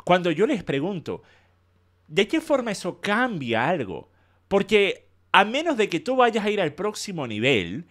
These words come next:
y decir que todo fue un montaje, ¿ok?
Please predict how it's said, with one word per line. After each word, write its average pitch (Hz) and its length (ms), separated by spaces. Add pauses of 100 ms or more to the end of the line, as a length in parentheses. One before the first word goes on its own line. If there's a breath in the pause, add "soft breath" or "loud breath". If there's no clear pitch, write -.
y 147 160
decir 143 500
que 143 140
todo 311 440
fue 160 240
un 131 120
montaje, 110 560
¿ok? - 80